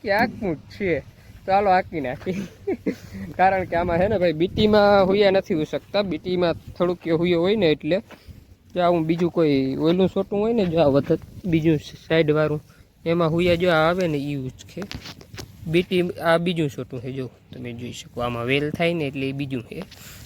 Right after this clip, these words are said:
અને બીટીનું તો થડમાં થાય. હાલો હાંકી નાખી.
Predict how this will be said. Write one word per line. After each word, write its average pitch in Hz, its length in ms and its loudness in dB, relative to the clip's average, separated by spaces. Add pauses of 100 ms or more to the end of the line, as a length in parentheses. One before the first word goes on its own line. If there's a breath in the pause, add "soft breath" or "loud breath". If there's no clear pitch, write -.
(120)
અને 143 120 0
બીટીનું 151 440 0
તો - 140 -16
થડમાં 165 420 -2
થાય. - 200 -16 (3500)
હાલો 147 160 -2
હાંકી 160 280 -6
નાખી. 156 360 -10